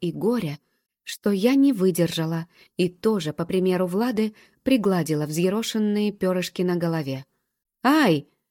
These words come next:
Вор больно клюнул меня, заставляя отдернуть руку. "Вор, я же хотела тебя пожалеть!"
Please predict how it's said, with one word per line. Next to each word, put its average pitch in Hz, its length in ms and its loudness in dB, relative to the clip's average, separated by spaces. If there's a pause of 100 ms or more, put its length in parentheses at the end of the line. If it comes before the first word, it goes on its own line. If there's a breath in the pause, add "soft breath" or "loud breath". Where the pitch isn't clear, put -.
(420)
Вор 180 540 2
больно 180 420 2
клюнул 208 440 2
меня, 147 380 0 (380 soft breath)
заставляя 180 680 0
отдернуть 175 680 -2
руку. 147 420 -4 (460)
"Вор, 269 540 2 (340)
я 240 200 4
же 247 80 2
хотела 277 420 2
тебя 262 240 2
пожалеть!" 254 640 2